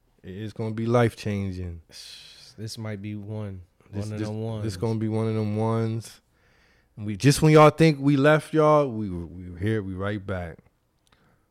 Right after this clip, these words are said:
Speaker 1: So take this, um, whatever this end up being, what's this, you know, it's about forty minutes. Take this forty minutes and, and enjoy while you at your work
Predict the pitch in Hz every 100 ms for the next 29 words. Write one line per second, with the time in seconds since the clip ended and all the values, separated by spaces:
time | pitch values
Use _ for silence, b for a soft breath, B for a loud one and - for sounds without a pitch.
0 | _ - 95 - 117 107 - 120 - 117
1 | 113 113 110 110 131 131 135 135 135 135
2 | 123 135 143 135 135 - 107 101 113 101
3 | 110 101 101 - 110 104 - 135 135 135
4 | 143 143 - - - _ _ _ _ _
5 | _ - 135 120 131 120 - 135 135 135
6 | 139 139 139 - - - _ _ _ _
7 | _ _ _ _ _ _ _ _ _ _
8 | _ _ _ _ _ - 95 90 92 80
9 | 87 87 95 95 90 127 131 131 123 120
10 | 113 110 104 98 123 127